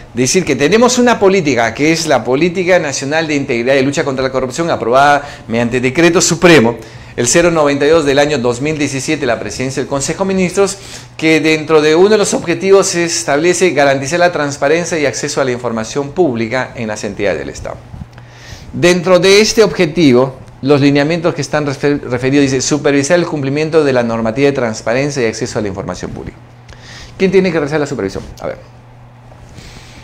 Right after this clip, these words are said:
La supervisión indudablemente le corresponde en este caso a la presidencia del Consejo de Ministros.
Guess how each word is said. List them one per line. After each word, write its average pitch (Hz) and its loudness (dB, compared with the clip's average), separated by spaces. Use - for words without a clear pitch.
La 170 2
supervisión 196 4
indudablemente 226 4
le 190 4
corresponde 160 2
en 196 2
este 190 2
caso 208 4
a 175 8
la 151 4
presidencia 160 2
del 147 2
Consejo 151 0
de 175 0
Ministros. 110 -2